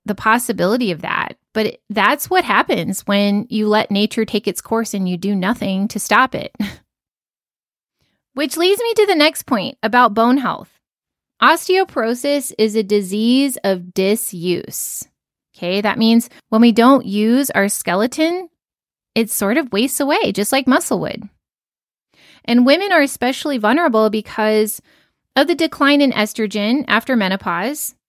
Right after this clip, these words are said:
And women can see, like, a twenty percent loss in bone density within the first five to seven years post-menopause. Regular weight-bearing exercise,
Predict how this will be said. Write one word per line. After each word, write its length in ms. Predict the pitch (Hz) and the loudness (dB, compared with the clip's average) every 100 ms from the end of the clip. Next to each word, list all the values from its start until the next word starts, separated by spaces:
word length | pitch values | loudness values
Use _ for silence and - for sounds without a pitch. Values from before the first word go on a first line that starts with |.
| - | -6
And 140 | 208 214 | 0 4
women 220 | 254 302 | 4 2
can 200 | 320 277 | 0 -2
see, 260 | - 233 | 0 0
like, 120 | 233 208 | 0 -2
a 80 | |
twenty 320 | 190 - 208 240 | -8 -2 0 2
percent 420 | 247 233 214 - | 0 -2 -2 0
loss 440 | 185 196 220 - | 4 4 4 -2
in 180 | - 190 | -2 -2
bone 260 | 180 190 202 | 0 0 2
density 520 | 190 220 - 196 175 | 2 0 0 -2 -2
within 300 | 185 190 185 | 0 0 0
the 60 | |
first 520 | 185 - 220 240 - - | -2 0 0 0 -4 -12
five 380 | - 185 226 214 | -2 2 2 0
to 100 | 202 | -4
seven 520 | - 202 208 226 202 | 0 0 2 2 0
years 520 | 180 180 185 285 302 | 0 -2 0 0 -4
post-menopause. 1000 | - 220 208 - 208 247 277 - - - - _ _ _ _ _ - - _ | -4 -2 -2 0 0 2 -2 -6 -10 -16 -18 _ _ _ _ _ -20 -20 _
Regular 840 | - 208 240 277 330 339 349 359 330 - | 0 4 4 4 4 6 6 4 2 -4
weight-bearing 800 | 208 233 247 214 220 233 226 - | 2 4 4 2 4 6 4 0
exercise, 960 | 180 - 185 196 - - 285 302 - | -6 -4 -6 -4 -4 -2 -2 -4 -10